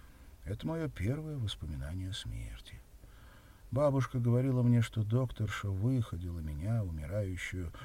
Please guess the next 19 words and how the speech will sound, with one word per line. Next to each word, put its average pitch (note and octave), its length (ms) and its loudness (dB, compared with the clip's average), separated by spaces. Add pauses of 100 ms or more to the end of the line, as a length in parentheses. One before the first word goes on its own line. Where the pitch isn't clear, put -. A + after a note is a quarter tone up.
(120)
от F2 240 -6
диспепсии, F2+ 1000 -4 (460)
и D#2 80 -8
добывала D2+ 580 -2
для A2+ 140 2
меня A2 240 4
неведомо G2 500 -2
как G#2+ 320 -2 (300)
плохонькие A#2 720 0
яблоки, F#2 640 -2 (240)
редкостные E2 760 -4
по D#2 160 -8
тем C#2 280 -6
временам. C#2 640 -6 (920)
Я D#2+ 160 -4
не F2+ 140 0
помню E2+ 460 -2
докторшу - 600 -6
живой, D2+ 720 -8